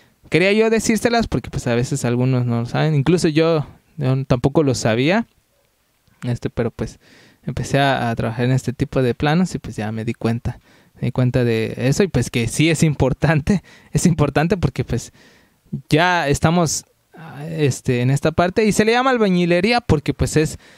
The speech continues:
meramente, este, en el trabajo de, de la albañilería donde se empiezan a hacer los muros y, pues, ahí ya se hacen este, este tipo de, de, de, de, de planos que, pues, esa es la diferencia con,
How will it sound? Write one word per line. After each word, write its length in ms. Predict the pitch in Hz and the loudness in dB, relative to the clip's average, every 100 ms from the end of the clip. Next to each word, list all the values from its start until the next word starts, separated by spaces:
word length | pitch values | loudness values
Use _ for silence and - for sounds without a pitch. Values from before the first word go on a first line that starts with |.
| - _ - | -20 _ -2
meramente, 1080 | 135 143 156 143 131 143 - 151 131 117 120 | 0 2 2 2 2 2 2 2 2 0 -2
este, 520 | 110 - 113 107 - _ _ | -4 -2 -2 -2 -8 _ _
en 160 | 131 120 | -6 -4
el 100 | 117 | -2
trabajo 360 | 123 127 151 | 0 0 2
de, 320 | 131 117 113 117 | 2 2 0 -4
de 180 | 117 113 | -6 -4
la 180 | 110 107 | -4 -4
albañilería 800 | 110 113 120 123 131 135 143 | -4 -4 -2 0 0 2 2
donde 280 | 143 120 113 | 2 0 -2
se 120 | 117 | -4
empiezan 320 | 123 131 123 123 | -2 -2 0 0
a 40 | |
hacer 200 | 117 127 | 0 0
los 180 | 123 - | 2 2
muros 460 | 139 143 208 - - - _ _ | 2 2 0 -4 -12 -20 _ _
y, 100 | 123 | -8
pues, 200 | 131 - | -8 -8
ahí 320 | 104 110 113 | -8 -8 -6
ya 200 | 113 110 | -6 -8
se 160 | 110 110 | -8 -8
hacen 300 | 107 - 110 | -6 -6 -6
este, 360 | 107 110 - - | -8 -10 -12 -12
este 220 | - 117 | -8 -6
tipo 300 | 120 - 120 | -4 -2 -2
de, 180 | 110 - - _ _ _ _ - | -4 -8 -16 _ _ _ _ -8
de, 320 | 123 113 117 | -6 -4 -6
de, 300 | 117 110 107 - - _ _ _ _ _ _ | -6 -6 -6 -12 -20 _ _ _ _ _ _
de, 220 | 123 117 | -2 0
de 120 | 117 120 | 0 0
planos 540 | 139 139 170 233 - | 2 2 2 0 -4
que, 360 | - 113 107 - - - | -8 -8 -8 -12 -16 -2
pues, 280 | 120 - - | -2 -2 -4
esa 300 | 165 185 208 | 0 2 2
es 80 | 196 | 2
la 140 | 170 | 2
diferencia 560 | 147 131 165 170 170 240 | 2 2 2 2 0 -2
con, 360 | - 226 233 | 2 0 2